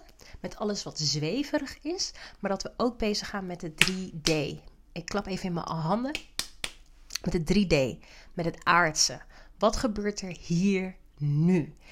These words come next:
En dan heb ik het niet over de schuld van vijfduizend euro die je binnen vijf dagen moet ophoesten en dat je in paniek raakt. Want daarmee manifesteer je alleen maar meer schulden. Maar dat is een andere aflevering voor een andere podca-,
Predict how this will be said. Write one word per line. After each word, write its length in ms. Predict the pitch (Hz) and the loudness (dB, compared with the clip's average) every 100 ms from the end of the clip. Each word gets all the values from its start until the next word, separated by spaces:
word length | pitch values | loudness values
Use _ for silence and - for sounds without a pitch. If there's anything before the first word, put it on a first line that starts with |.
| - - | -18 -6
En 80 | 196 | 0
dan 80 | 185 | 0
heb 140 | 185 | 0
ik 80 | - | -2
het 100 | 190 | 2
niet 240 | 247 - | 0 2
over 360 | 226 220 214 180 | 0 0 0 -2
de 80 | 180 | 0
schuld 440 | - - 214 240 | 0 0 -2 -4
van 160 | - 202 | -6 -2
vijfduizend 600 | 180 190 180 180 175 - | 0 0 -2 -2 -4 -4
euro 280 | 180 175 | -2 -2
die 120 | 165 165 | -2 -2
je 100 | 156 | -2
binnen 240 | 165 165 | -2 -4
vijf 300 | - 170 175 | -2 -2 0
dagen 320 | 175 160 - | -4 -6 -6
moet 140 | 156 - | -8 -8
ophoesten 460 | 175 - 165 - | -8 -6 -6 -4
en 60 | 170 | -6
dat 100 | 170 | -6
je 80 | 160 | -6
in 120 | 151 | -2
paniek 380 | 156 151 208 - | 0 0 -2 -2
raakt. 440 | 240 302 - - - - | -2 -2 -6 -16 -16 -12
Want 160 | - 165 | -8 -4
daarmee 560 | 165 175 185 170 160 - | 0 0 2 2 0 -2
manifesteer 580 | 170 170 175 - 170 165 | -4 -2 0 0 0 -2
je 100 | - | -2
alleen 280 | 165 165 | -2 -2
maar 100 | 170 | 0
meer 320 | 151 151 156 196 | 0 2 2 2
schulden. 480 | - 226 233 240 | 0 -2 -4 -6
Maar 340 | 294 - - 170 | -10 -12 -6 -4
dat 120 | 185 | -2
is 100 | 185 | -2
een 120 | 185 - | -4 -4
andere 260 | 170 185 | -4 -2
aflevering 640 | 190 214 214 220 220 214 214 | -4 -6 -4 -4 -4 -6 -6
voor 100 | 170 | -8
een 80 | 175 | -6
andere 280 | 151 175 | -4 -4
podca-, 420 | 185 220 220 - | -4 -6 -6 -2